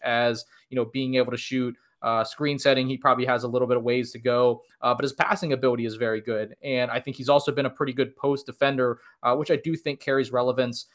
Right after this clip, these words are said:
uh, and his ball screen defense has been decent at times. And I think that's a big thing. So,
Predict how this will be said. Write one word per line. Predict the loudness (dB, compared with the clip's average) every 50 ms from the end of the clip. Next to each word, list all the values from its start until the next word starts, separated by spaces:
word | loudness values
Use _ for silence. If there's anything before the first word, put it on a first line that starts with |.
| _ -2
uh, | 0 0 0 2
and | 0 -2
his | -2 -2
ball | 2 4 4 6 4
screen | 4 2 -4 -4 -4
defense | -4 -4 -6 -2 -2 -4 -2 -2
has | -6 -6
been | -2 0 0 0 2 0 -2 -6 -8 -6
decent | -2 -2 -2 -2 -4 -8 -10 -10 -6
at | -4 -4 -4 -2
times. | -2 -2 -2 -2 -4 -6 -8
And | -8 -8
I | -8
think | -8 -8 -4
that's | -2 -2 -2 -2
a | -8
big | -8 -8 -8 -8 _
thing. | -8 -8 -8 -8 -8
So, | -6 -4 -2 -2 -2 -4